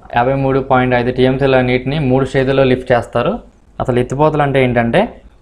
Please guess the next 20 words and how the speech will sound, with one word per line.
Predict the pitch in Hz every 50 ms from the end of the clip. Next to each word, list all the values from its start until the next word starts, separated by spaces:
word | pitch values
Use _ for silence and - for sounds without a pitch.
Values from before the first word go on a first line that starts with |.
| - -
మన | 123
నీళ్ళు | 123 123 127 135 139 147 151
అనేవి | 147 147 147 147 156 156
ఎత్తు | 139 - - 139
నుంచి | 139 143 143 143
పల్లంకి | 139 127 127 131 135 135 139 131
ఈజీగా | 127 131 131 127
వచ్చేస్తాయి, | 127 123 - 113 107 - - - - - - _ _ -
కానీ | 127 135 143
పల్లం | 131 - 123 123 127 131 135
నుండి | 135 135 135 143 139
ఎత్తుకి | 127 127 - 127 135
రావు | 123 120 123 127
కదా. | 123 117 120 123 127 - - - - - - - - - -
మన | 113 113
example | 113 113 113 131 131 135 135 131
తీసుకుంటే, | 127 131 127 127 - 135 127 127 135 135 131 123
ఇంటి | 117 120 127 127 135
పైన | 127 147 143 139 143
ఉన్న | 139 139 135 131 127 123 120 113